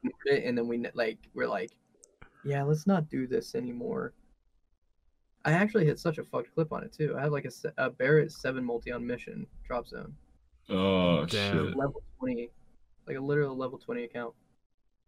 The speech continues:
Speaker 3: On
Speaker 2: Oh.
Speaker 3: the
Speaker 1: One thing, I did play on a lot of people's accounts back in the day.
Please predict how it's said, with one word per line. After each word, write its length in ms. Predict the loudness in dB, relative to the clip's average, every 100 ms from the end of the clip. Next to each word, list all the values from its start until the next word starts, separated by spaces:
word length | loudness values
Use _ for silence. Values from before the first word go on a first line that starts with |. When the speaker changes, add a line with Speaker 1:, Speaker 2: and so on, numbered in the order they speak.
| _ _ _ _ -8
Speaker 3:
On 160 | -2 0
Speaker 2:
Oh. 40 |
Speaker 3:
the 140 | 4
Speaker 1:
One 240 | 8 8 8
thing, 160 | 4 2 -6 -12 _ _ _ _ _ _ -6
I 100 | -6
did 360 | 2 4 4
play 160 | 2 0
on 120 | 0
a 60 | -2
lot 180 | -2
of 80 | -6 -10 _
people's 320 | -8 -8 -8 -10
accounts 340 | -8 -8 -6
back 200 | -6 -6
in 40 | -8
the 80 |
day. 240 | -10 -12